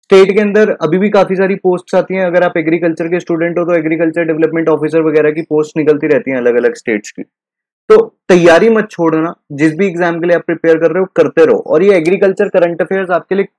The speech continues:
बहुत important है, क्योंकि जब हम agriculture की बात करते हैं ना, तो agriculture में ऐसा नहीं है कि रोज कोई नया fact आ रहा है। Agriculture current अफेयर जब आपको cover करना है, तो कम से कम पिछले आठ नौ महीने के, एक साल के करने पड़ते हैं,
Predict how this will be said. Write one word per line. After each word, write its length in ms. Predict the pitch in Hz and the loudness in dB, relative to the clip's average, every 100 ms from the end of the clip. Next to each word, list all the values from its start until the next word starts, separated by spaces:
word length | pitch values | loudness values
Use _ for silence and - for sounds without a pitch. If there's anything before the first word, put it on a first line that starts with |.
| 139 | -6
बहुत 280 | 131 160 190 | -2 0 -2
important 520 | 185 160 147 165 160 | 0 0 0 -2 -4
है, 60 | 151 - _ _ _ | -6 -8 _ _ _
क्योंकि 180 | - 220 | 0 4
जब 120 | 233 | 6
हम 120 | 254 254 | 6 4
agriculture 500 | 180 220 233 233 240 | 2 2 2 2 0
की 80 | |
बात 240 | 226 180 - | 2 0 0
करते 200 | 190 262 | -2 0
हैं 60 | |
ना, 60 | 269 | 2
तो 100 | 247 | 2
agriculture 540 | 196 196 220 214 226 | 2 2 2 4 4
में 100 | 226 | 4
ऐसा 220 | 214 214 220 | 2 2 2
नहीं 140 | 233 | 2
है 60 | 214 | 2
कि 100 | 214 | 4
रोज 280 | 180 190 | 4 4
कोई 160 | 190 214 | 4 2
नया 220 | 190 180 | 2 2
fact 340 | 180 170 160 135 | 2 0 0 0
आ 80 | |
रहा 100 | 90 | 0
है। 40 | 87 _ _ _ _ _ _ _ _ _ 170 | -2 _ _ _ _ _ _ _ _ _ 0
Agriculture 440 | 175 208 220 233 | 2 4 4 4
current 280 | 220 196 190 | 2 2 0
अफेयर 160 | 202 214 | 0 2
जब 140 | 208 | 4
आपको 220 | 202 208 | 4 2
cover 220 | 214 185 202 | 0 -2 -2
करना 200 | 202 226 | -2 -2
है, 60 | |
तो 80 | 233 | -2
कम 160 | 233 196 | -4 -4
से 100 | 208 | -4
कम 120 | 214 | -4
पिछले 240 | 208 214 | -4 0
आठ 160 | 196 175 | 0 0
नौ 100 | 190 | -2
महीने 260 | 190 185 185 | -4 -4 -2
के, 80 | 190 | -2
एक 140 | 165 | 0
साल 180 | 180 170 | -2 -2
के 120 | 175 | 0
करने 240 | 165 160 151 | -2 0 -2
पड़ते 300 | 135 104 | -4 -4
हैं, 100 | 104 | -8